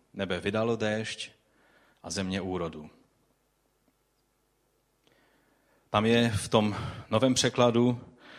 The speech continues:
to řečeno takovým přímějším překladem. A je tady řečeno: „Eliáš byl člověk stejně podrobený utrpení jako my. Pomodlil se opravdově,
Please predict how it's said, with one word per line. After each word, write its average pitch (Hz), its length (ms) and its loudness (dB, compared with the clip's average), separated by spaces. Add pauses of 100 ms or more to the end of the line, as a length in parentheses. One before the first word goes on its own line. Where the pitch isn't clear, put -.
(360)
to 104 100 -2
řečeno 104 580 6 (680)
takovým 98 720 0 (540)
přímějším 120 720 0
překladem. 117 680 2 (1000)
A - 80 -10
je 95 80 -2
tady 110 200 4
řečeno: 117 440 2
„Eliáš 151 500 4
byl 123 180 0
člověk 135 640 0
stejně 151 640 2
podrobený 127 720 2
utrpení 127 960 0
jako 104 300 -4
my. 90 240 -4 (1200)
Pomodlil 131 440 6
se - 200 4
opravdově, 127 880 2